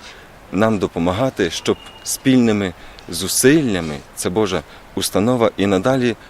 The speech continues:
була величною. Щоб саме в ній, а не де-інде, кожен зміг віднайти розраду та спокій душевний. Хочеться, щоб наш монастирський храм, який є оточений барвистим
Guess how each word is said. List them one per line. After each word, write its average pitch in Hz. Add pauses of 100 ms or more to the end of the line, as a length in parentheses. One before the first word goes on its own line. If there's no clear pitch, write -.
була 110
величною. - (760)
Щоб -
саме 147
в 123
ній, 165 (420)
а 95
не 143
де-інде, 113 (400)
кожен 117
зміг 113
віднайти 107
розраду 113 (380)
та 110
спокій 127
душевний. 95 (840)
Хочеться, 123
щоб 104
наш -
монастирський 95
храм, 117 (460)
який 104
є 98
оточений 101
барвистим 107